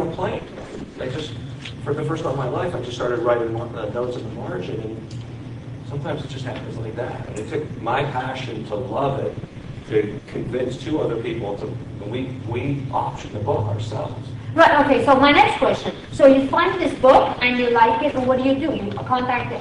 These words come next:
Speaker 2: author or the agent?
Speaker 1: We,
Speaker 2: or?
Speaker 1: we, we, we, we contacted the agent, and, and the agent made the deal, and I don't think anyone spoke to the author until I was finished with the screenplay, and I was scared to death.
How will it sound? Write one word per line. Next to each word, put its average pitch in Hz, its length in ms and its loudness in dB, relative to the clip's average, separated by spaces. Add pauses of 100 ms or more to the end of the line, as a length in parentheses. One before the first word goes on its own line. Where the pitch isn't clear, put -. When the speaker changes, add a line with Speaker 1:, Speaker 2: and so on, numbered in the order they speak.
Speaker 2:
author 294 400 6
or - 60 0
the - 180 -4
agent? - 220 -2
Speaker 1:
We, 151 240 6
Speaker 2:
or? - 160 0
Speaker 1:
we, 135 400 2
we, 104 100 -4 (140)
we, 117 480 -2 (680)
we 104 200 -6
contacted - 720 -6
the - 240 -8
agent, 98 320 -6 (200)
and, - 280 -10
and 95 140 -8
the 92 160 -8
agent 101 480 -4
made 98 220 -4
the 95 80 -8
deal, 101 500 -2
and 87 240 -8 (380)
I 113 80 2
don't 127 120 0
think 113 220 -4
anyone 127 340 -2
spoke 104 320 -4
to - 60 -8
the 101 140 -4
author - 360 -6
until 90 640 -8
I 95 140 -4
was 92 160 -4
finished 98 300 -8
with - 100 -10
the - 60 -8
screenplay, 101 680 -8
and 85 200 -10 (360)
I 120 60 -4
was 113 180 0
scared - 300 -4
to - 100 -8
death. - 280 -6